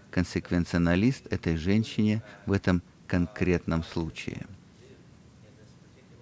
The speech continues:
Вот вы сейчас перечислили все "за" и "против". А что вы конкретно посоветовали бы этой женщине? Может быть, вы бы просто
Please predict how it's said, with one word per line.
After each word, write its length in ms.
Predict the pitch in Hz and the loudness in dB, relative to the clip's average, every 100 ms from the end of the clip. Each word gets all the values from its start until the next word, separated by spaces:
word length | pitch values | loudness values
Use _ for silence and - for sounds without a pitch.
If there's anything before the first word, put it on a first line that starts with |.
| - - - - - - - - - - - | -20 -20 -20 -20 -20 -20 -20 -20 -20 -20 2
Вот 220 | 110 - | 4 4
вы 160 | 107 104 | 2 2
сейчас 380 | 107 - 104 | 2 4 4
перечислили 920 | - - 95 95 - 104 - 87 82 | 4 0 2 2 2 -2 2 2 2
все 260 | 82 - 87 | 2 0 0
"за" 280 | 80 98 104 | 4 6 6
и 40 | |
"против". 580 | - - 82 - 120 - - - - - - - | 2 0 -2 -2 -6 -6 -20 -20 -20 -20 -20 -4
А 60 | 110 | -4
что 220 | - 143 | 4 6
вы 100 | 127 | 6
конкретно 720 | - 117 104 127 147 - 85 | 6 4 4 2 0 2 0
посоветовали 720 | - 90 - 90 98 - 85 | 0 -4 2 4 4 2 0
бы 140 | 87 82 | 2 0
этой 340 | - 95 95 | -2 -2 0
женщине? 680 | 90 90 76 - - 90 - - - - - - 101 110 - - - - - - - - | 0 0 0 -4 -10 -10 -10 -14 -20 -20 -20 -20 -20 -20 -20 -20 -20 -20 -20 -20 -20 2
Может 340 | 113 110 98 | 6 6 6
быть, 200 | 95 98 | 4 6
вы 160 | 92 95 | 6 6
бы 120 | 98 | 4
просто 540 | - 107 - 95 92 | 4 2 6 6 6